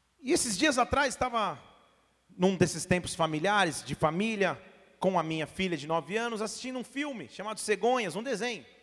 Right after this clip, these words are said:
É um desenho infantil, que conta a história dos bebês, as cegonhas trazendo os bebês e tal.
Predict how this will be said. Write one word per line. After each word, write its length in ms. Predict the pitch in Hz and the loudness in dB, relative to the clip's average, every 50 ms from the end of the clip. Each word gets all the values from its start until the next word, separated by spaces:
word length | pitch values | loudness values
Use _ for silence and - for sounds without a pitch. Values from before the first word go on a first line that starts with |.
| _ _ _ _ _ _ _ _ _ _ _ _ _ _ _ _ _ _ _ _ | _ _ _ _ _ _ _ _ _ _ _ _ _ _ _ _ _ _ _ _
É 60 | - 359 | -16 -8
um 60 | 370 | -4
desenho 680 | 415 330 196 226 233 247 254 247 226 202 170 143 117 107 - - - _ _ _ _ _ _ _ _ _ _ _ _ _ | -4 -2 -2 -2 -2 0 0 0 0 0 -2 -6 -10 -16 -20 -20 -20 _ _ _ _ _ _ _ _ _ _ _ _ _
infantil, 460 | - 440 330 - - 269 302 302 220 | -12 -12 -10 -8 -4 -4 -2 -2 -4
que 140 | 143 - - | -6 -8 -10
conta 260 | - - 202 196 190 | -8 -8 -6 -6 -6
a 0 | |
história 300 | 175 - - - 196 190 | -6 -6 -2 0 0 0
dos 160 | 170 170 156 139 | 0 -2 -4 -2
bebês, 520 | - 131 117 - 202 208 202 185 156 120 | 0 0 4 6 4 4 4 2 -2 -4
as 120 | 139 139 | -6 -10
cegonhas 320 | - 139 123 127 131 131 - | -8 -8 -6 -4 -4 -4 -4
trazendo 240 | 147 139 151 156 135 | -4 -4 -4 -4 -4
os 40 | |
bebês 520 | 113 127 127 147 220 226 220 202 156 - - | -4 -4 -2 0 0 0 0 -2 -4 -8 -10
e 40 | - | -6
tal. 240 | - 220 208 196 | -6 -6 -6 -6